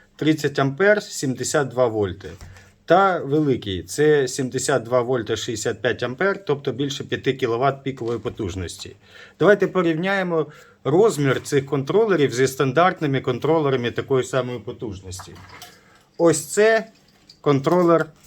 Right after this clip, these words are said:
сімдесят два вольта, шістдесят ампер.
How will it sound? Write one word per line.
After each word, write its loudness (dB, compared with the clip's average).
сімдесят 2
два 2
вольта, 2
шістдесят -2
ампер. 0